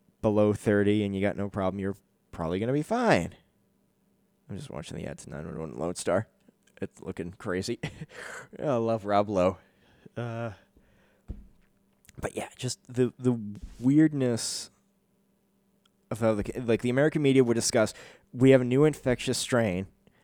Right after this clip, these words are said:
vi-, the vaccine is coming," and then Canada is,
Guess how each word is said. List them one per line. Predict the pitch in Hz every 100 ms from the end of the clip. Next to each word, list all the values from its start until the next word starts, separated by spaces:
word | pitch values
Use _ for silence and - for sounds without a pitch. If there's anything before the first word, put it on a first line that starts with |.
| _ _ 120
vi-, | 127 82 76 - _ _ _
the | 113 107
vaccine | 117 107 123 110
is | 110
coming," | 101 90 87
and | 107
then | 104
Canada | 123 120 120 120
is, | 104 107